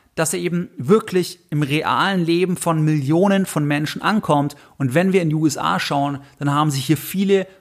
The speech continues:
noch nicht erholt von der letzten Krise, also auf persönlicher Ebene. Der Aktienmarkt hat sich extrem erholt,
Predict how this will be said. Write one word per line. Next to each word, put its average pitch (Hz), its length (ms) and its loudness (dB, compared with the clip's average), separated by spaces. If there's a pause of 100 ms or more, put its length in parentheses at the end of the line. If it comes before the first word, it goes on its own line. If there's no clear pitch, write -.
(100)
noch 143 220 -4
nicht 196 380 2
erholt 147 520 0 (180)
von 151 160 -2
der 135 80 4
letzten 160 420 0
Krise, 147 480 -2 (220)
also 131 160 -6
auf 135 260 -6
persönlicher 151 540 2
Ebene. 147 460 0 (420)
Der 110 120 -2
Aktienmarkt 135 500 0
hat 139 100 -2
sich 127 120 -4
extrem 170 440 0
erholt, 180 380 0